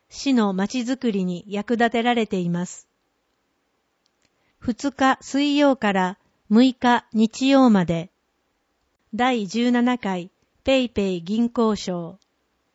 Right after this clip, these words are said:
九日水曜から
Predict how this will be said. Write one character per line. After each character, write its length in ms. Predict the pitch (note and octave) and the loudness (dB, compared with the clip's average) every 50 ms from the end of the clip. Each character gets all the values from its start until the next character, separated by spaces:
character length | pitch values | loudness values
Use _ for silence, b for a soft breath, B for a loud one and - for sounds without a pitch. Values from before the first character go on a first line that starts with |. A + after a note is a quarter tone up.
| _ _ _ _ _ _ _ _ _ _ _ _ _ _ _ _ _ _ _ _ _ _ | _ _ _ _ _ _ _ _ _ _ _ _ _ _ _ _ _ _ _ _ _ _
九 440 | - - G#3+ - C#4 C4+ C#4 C4+ C4 | -8 -6 2 4 4 6 6 4 4
日 180 | - B3+ B3+ B3+ | 2 0 0 0
水 380 | - - C4 C#4 C#4+ C#4+ C#4 | -2 -2 -2 -2 0 0 2
曜 200 | C#4+ C#4+ C#4 C4 | 2 4 2 2
か 180 | B3+ - G#3+ G3 | 2 0 0 0
ら 260 | F#3 F3 F3 F3 | 2 0 -2 -4